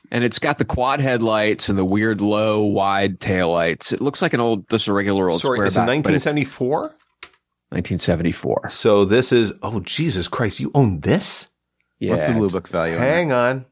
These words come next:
Speaker 2: hang on. Darcy, do you know what we're talking about here?
Speaker 3: No.
Speaker 2: Okay.
Speaker 1: It's,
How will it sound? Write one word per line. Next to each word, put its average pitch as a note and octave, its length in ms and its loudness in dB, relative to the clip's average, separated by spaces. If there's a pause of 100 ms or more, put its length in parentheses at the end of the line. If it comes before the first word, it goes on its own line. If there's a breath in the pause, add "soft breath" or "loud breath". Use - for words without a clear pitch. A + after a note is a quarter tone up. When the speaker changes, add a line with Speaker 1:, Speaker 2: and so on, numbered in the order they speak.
Speaker 2:
hang C3 340 -2
on. A#2 340 0
Darcy, C#3+ 360 -2
do D3 100 -4
you D3 60 0
know D#3+ 80 2
what D#3+ 80 -2
we're E3+ 80 -2
talking D#3+ 260 0
about D#3+ 220 2
here? G3 240 -2 (500)
Speaker 3:
No. A2 160 -8 (400)
Speaker 2:
Okay. D3 220 2
Speaker 1:
It's, A#3+ 240 0